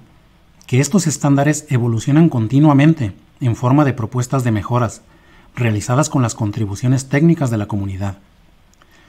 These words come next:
Los tokens E R C veinte sirven para representar y gestionar tokens del tipo fungible, es decir,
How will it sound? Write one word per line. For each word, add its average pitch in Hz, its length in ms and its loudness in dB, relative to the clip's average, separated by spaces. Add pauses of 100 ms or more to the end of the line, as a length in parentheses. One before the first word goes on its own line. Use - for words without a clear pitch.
(220)
Los 127 200 -2
tokens 180 460 2
E 143 140 0
R 131 180 2
C 131 140 -2
veinte 110 400 -4 (400)
sirven 175 400 2
para 147 160 2
representar 113 560 -4
y 147 60 -2
gestionar 131 480 -4
tokens 143 420 -2
del 117 140 -2
tipo 113 280 -6
fungible, 127 760 -2 (280)
es 123 140 -4
decir, 120 400 -2